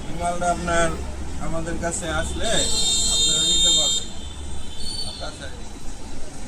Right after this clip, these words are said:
যেটা বলা লাগে। এই মালটা আমাদের কাছ থেকে যারা হোলসেল নিয়ে বিক্রি করেন তারাই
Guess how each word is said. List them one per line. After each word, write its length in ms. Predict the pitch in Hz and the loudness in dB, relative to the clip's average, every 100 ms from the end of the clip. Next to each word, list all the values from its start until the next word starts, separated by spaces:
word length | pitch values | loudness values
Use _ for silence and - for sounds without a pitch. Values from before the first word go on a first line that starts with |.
| - - - - - - - 143 | -6 -8 -2 0 2 2 2 2
যেটা 160 | 147 147 | 0 0
বলা 260 | 135 127 | 0 -2
লাগে। 220 | 117 110 - - - - - - - - - - - - - - - 311 - - - - - - - - - - - - - - 147 | -4 -4 -4 -2 2 2 4 2 2 0 -2 0 2 2 0 2 2 2 0 0 0 0 2 0 0 -2 -2 -2 -2 0 0 0 -2
এই 60 | |
মালটা 320 | 170 185 190 | 0 2 2
আমাদের 360 | 190 190 190 196 | 2 2 2 2
কাছ 200 | 196 196 202 | 2 2 2
থেকে 240 | 190 214 214 165 127 143 | 2 6 8 8 6 4
যারা 280 | 156 170 | 4 6
হোলসেল 440 | 175 180 190 208 185 | 6 8 8 6 6
নিয়ে 220 | 190 202 | 4 4
বিক্রি 340 | - 196 208 185 | 4 4 4 4
করেন 460 | 185 190 208 233 - - - - - - - - - | 4 6 8 8 10 10 10 8 6 4 4 4 2
তারাই 480 | 151 160 170 185 190 | 0 4 4 4 4